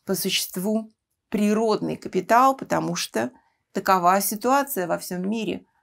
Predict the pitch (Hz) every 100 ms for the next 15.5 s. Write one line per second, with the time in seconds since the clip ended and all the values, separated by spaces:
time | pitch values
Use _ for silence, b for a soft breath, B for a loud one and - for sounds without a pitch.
0 | _ - 175 165 180 185 185 185 175 180
1 | 175 170 170 170 165 208 190 175 160 160
2 | 180 196 165 160 160 - 196 170 160 165
3 | 214 254 - 233 b b b _ - 226
4 | 233 254 254 _ - 185 - 196 220 214
5 | 208 - 247 285 - - 165 165 185 190
6 | 190 180 190 175 170 151 147 180 247 202
7 | - 160 - 160 143 147 151 156 - 196
8 | 254 254 _ _ _ _ - 170 185 202
9 | 240 247 - - 170 156 175 190 214 202
10 | 156 160 175 180 170 - _ _ _ _
11 | - - 190 190 208 202 156 151 - 170
12 | 170 180 185 160 151 180 _ _ _ 160
13 | 160 156 156 - 156 - - 190 214 -
14 | - - 185 160 160 - - - _ -
15 | - - - - -